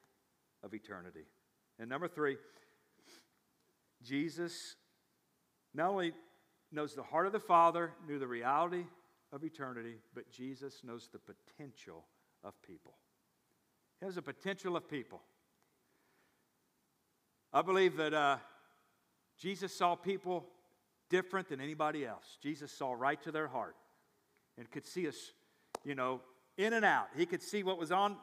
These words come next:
people's minds. He could, he could see, you know, he's in the temple and he sees someone put a, a, a,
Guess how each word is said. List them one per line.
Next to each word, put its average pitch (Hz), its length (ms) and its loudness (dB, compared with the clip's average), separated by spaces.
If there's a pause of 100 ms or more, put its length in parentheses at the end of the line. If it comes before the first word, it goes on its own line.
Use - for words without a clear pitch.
(120)
people's 220 340 -4
minds. 156 560 2
He 160 100 -2
could, 156 200 -4 (380)
he 190 120 0
could 185 200 -2
see, 208 400 -2
you 170 120 -4
know, 170 100 2
he's 165 140 0
in 185 80 -4
the 170 60 -2
temple 208 340 0
and 202 100 2
he 180 60 -2
sees 196 260 -8
someone 196 380 -2 (360)
put 208 160 6
a, 180 140 6 (600)
a, - 60 -6
a, 160 480 0